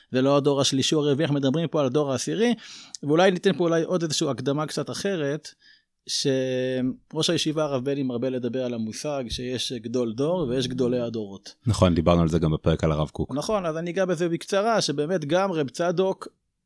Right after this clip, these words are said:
Speaker 1: הוא חורג מהחסידות שלו, שלא בדיוק קיימת, היא לא קיימת היום בכלל אולי, ובעצם ההשפעה שלו היא לא רק שהיא מעבר לחסידות שלו, אלא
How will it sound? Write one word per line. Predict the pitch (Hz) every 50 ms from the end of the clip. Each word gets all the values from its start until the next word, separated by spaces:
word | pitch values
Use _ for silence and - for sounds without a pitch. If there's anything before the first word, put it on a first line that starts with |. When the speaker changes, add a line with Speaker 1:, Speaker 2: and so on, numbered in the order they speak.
| _ _
Speaker 1:
הוא | - 135
חורג | - - - 160 151 143 139 160 170 175 156 135
מהחסידות | 131 131 123 - 135 120 - 135 127 151 160 -
שלו, | - 175 175
שלא | - - 147 156 160
בדיוק | 151 151 147 139 -
קיימת, | 143 143 147 143 143 - -
היא | 139 123
לא | 127 143
קיימת | - 143 143 139 -
היום | 139 123
בכלל | 113 113 - 131 151 175 185
אולי, | 196 196 202 202 202 214 220 214 - - - - - - _ _ -
ובעצם | 113 127 127 131 151 170 - 202 185 175
ההשפעה | 151 139 135 - - 165 180 190
שלו | - 196 180 180
היא | 170 160 156
לא | 175 196
רק | 208 220 208 -
שהיא | - 170 156 151
מעבר | 143 139 139 139 131 147
לחסידות | 135 127 - 135 123 - 143 123 139 143 131 -
שלו, | - 139 156 202 208 196 196 180 - - - - - _ _ -
אלא | 139 135 135 131